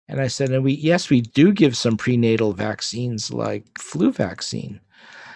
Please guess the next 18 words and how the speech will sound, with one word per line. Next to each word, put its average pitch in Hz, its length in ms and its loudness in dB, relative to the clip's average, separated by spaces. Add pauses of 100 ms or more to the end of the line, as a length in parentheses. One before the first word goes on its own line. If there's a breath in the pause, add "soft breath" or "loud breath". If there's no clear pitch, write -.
(140 loud breath)
The 123 120 4
immediate 127 340 6
response 123 400 2
was, 110 160 4
"Aha." 123 600 4 (140)
And 113 300 0
I 113 60 0
said, 120 260 0
"No, 180 440 4
I 123 100 4
mean, 123 340 0
you 147 120 -4
know, 151 120 2
again, 143 440 -2 (580)
I 151 160 2
don't 165 200 4
see 180 440 -2
how 131 640 0